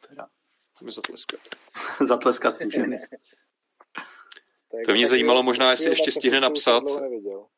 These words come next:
Speaker 2: možná, jestli stihne napsat, eh, jako kolikátův to má baterku, jestli se to ještě dneska dá sehnat, protože nevěřím, že po tak dlouhý době,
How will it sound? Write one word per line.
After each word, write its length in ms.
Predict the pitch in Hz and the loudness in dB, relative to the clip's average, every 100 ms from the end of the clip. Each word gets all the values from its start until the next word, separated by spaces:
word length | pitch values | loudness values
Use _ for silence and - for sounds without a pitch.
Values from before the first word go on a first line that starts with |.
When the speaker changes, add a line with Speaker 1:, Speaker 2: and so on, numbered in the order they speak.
| _ _ _ _ - | _ _ _ _ -14
Speaker 2:
možná, 220 | 104 101 110 | -10 -4 -2
jestli 200 | - 113 | -2 -4
stihne 260 | 120 123 | -2 0
napsat, 500 | 120 117 - 117 120 - | 0 2 4 4 4 0
eh, 380 | 110 110 110 113 | 0 4 6 6
jako 200 | 113 127 | 4 2
kolikátův 480 | - 117 117 113 123 - | 2 2 4 2 -2 0
to 60 | |
má 100 | 123 | 0
baterku, 420 | 123 110 - - | 0 -2 -4 -4
jestli 200 | - - | -8 -8
se 120 | - 101 | -10 -6
to 120 | 104 | -6
ještě 220 | - 104 | -4 -6
dneska 320 | 101 95 - | -6 -6 0
dá 140 | 104 110 | 2 0
sehnat, 340 | 104 98 101 | -4 -6 -6
protože 180 | 104 104 | -6 -4
nevěřím, 420 | 101 104 101 104 | 0 0 0 -4
že 100 | 98 | -8
po 120 | - | -8
tak 180 | 90 101 | -6 -4
dlouhý 220 | 98 101 | -4 -4
době, 320 | 104 98 104 | -4 -2 -2